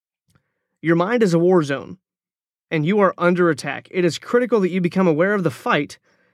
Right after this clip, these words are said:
You cannot change what you do not confront. If you ignore the battle, you lose the battle." Later on in the book, he said, "A lie believed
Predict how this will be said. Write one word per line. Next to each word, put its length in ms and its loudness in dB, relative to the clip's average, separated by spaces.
You 100 -2
cannot 340 0
change 680 -2
what 220 0
you 140 0
do 100 2
not 240 2
confront. 560 -6
If 160 -4
you 160 2
ignore 320 0
the 100 2
battle, 460 -4
you 160 0
lose 260 2
the 80 -6
battle." 340 -10
Later 280 2
on 100 4
in 40 0
the 60 0
book, 220 2
he 320 -4
said, 380 -2
"A 160 2
lie 440 -2
believed 720 0